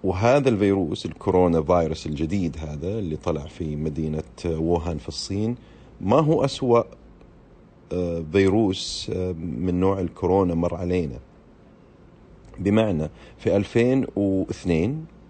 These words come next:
كان سارز اللي هو مرض الكورونا اللي كان في ذاك الوقت، أيضًا كان في الصين بدأ، وكانت نسبة الوفيات فيه حوالي عشرة في المية، which،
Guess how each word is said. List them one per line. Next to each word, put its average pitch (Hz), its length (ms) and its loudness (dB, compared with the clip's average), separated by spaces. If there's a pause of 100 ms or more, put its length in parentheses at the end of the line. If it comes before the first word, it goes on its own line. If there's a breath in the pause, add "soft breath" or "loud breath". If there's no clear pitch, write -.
(180)
كان 90 540 0 (100)
سارز 107 880 0
اللي 78 260 -4
هو 78 500 -2 (800)
مرض 87 280 4
الكورونا 82 520 2
اللي 92 200 -2
كان 78 240 -4
في 80 140 -6
ذاك 76 280 -2
الوقت، - 580 -4 (200)
أيضًا 98 260 4
كان 73 220 -4
في 71 100 -10
الصين 80 420 -4
بدأ، 80 300 -4 (1120 loud breath)
وكانت 120 540 2
نسبة 135 340 0
الوفيات 98 640 2
فيه 101 300 -4
حوالي 90 680 0 (300)
عشرة 87 320 -4
في - 100 -14
المية، 73 420 -8 (920 loud breath)
which، - 180 -4